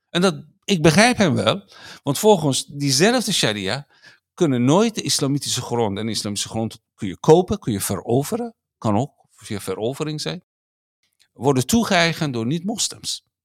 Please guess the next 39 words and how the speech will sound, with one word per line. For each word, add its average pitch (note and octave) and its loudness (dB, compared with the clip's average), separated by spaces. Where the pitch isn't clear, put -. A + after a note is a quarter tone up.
En C3 -2
dan C3+ 4
voor C3+ 2
hen F3 2
is B2+ -2
overigens, C3 -2
het A2+ -12
is A#2 -8
een B2 -2
absurde C#3 0
discussie B2 -4
dat A2 -2
sommige C3 -2
mensen A#2+ 0
voeren B2+ 2
alsof G#2+ 0
het B2 -4
gaat A#2 0
alleen A2 -4
maar A2+ -6
Oost-Jeruzalem A#2 -6
of G2+ -10
een, F#2+ -8
nee, E3 -2
het, D#3+ -8
het D#3 -10
hele F#3 -2
gebied C#3+ 2
dat A#2 -6
Israël D3 0
is, C#3+ -4
kan G#3 6
niet E3+ 6
bestaan. B2+ -2
Dat F3 -4
is B2+ -6
een A2+ -6
islamitische A2+ -6
grond. A#2+ -10